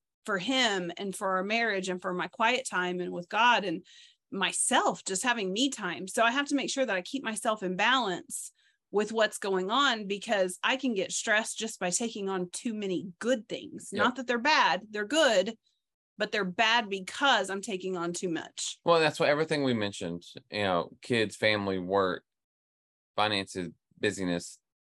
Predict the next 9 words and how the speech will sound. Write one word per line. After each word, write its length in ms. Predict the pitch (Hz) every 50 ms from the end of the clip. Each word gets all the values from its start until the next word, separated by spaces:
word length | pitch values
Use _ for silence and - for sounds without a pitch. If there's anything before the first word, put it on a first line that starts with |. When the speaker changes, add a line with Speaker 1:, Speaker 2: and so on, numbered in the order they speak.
| _ _ _ _ -
Speaker 2:
those 280 | 104 104 127 151 160 175
aren't 220 | 175 135 101 101
necessarily 800 | 104 107 107 113 120 120 123 110 - - 110 104 101 98 95 90
bad. 540 | 87 82 - 92 120 135 117 90 82 80 - _ _ _ _ _ _ _ _ _ -
They're 240 | - 104 113 110 101
bad 340 | 85 85 113 117 123 123
out 180 | 117 104 98 95
of 100 | 92 87
order. 400 | - 87 85 71 71 - - -